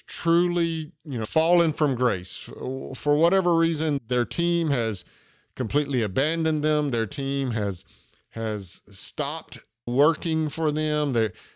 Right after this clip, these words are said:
they can't get anything accomplished, or, or maybe it's even worse than that. There's been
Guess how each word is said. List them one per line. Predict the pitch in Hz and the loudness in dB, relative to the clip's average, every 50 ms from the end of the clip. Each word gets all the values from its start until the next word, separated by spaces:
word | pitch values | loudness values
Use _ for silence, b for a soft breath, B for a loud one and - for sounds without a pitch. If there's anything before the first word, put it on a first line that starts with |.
| B B | B B
they | 113 113 | -6 -6
can't | - - 143 151 160 175 170 151 | -6 -4 -4 -4 -4 -4 -4 -4
get | 147 151 147 | -4 -2 0
anything | 151 151 151 151 139 - 143 123 107 | 0 0 0 0 0 -2 -2 -2 -2
accomplished, | 101 - - - 147 147 147 - - 147 143 - - | -4 -6 -6 -4 -4 -4 -4 -2 -2 -2 -2 0 0
or, | 135 131 | -2 0
or | - 135 135 135 | 0 2 0 2
maybe | 139 151 170 196 202 214 | 2 0 0 0 0 -2
it's | 190 - - | -2 -2 -2
even | 180 180 151 135 117 117 | -2 -2 0 0 0 2
worse | 127 160 185 165 - | 2 2 2 2 0
than | - 143 123 117 | -2 -2 -2 -2
that. | 117 110 110 107 - b b b b b b b b b b - - - - 156 170 165 175 _ _ _ 185 175 143 | -2 -2 -2 -4 -6 b b b b b b b b b b -16 -14 -14 -14 -16 -20 -20 -20 _ _ _ _ _ -6
There's | 113 135 139 131 117 | -2 0 0 0 0
been | 117 127 143 139 139 135 127 | 0 0 0 0 0 -2 -4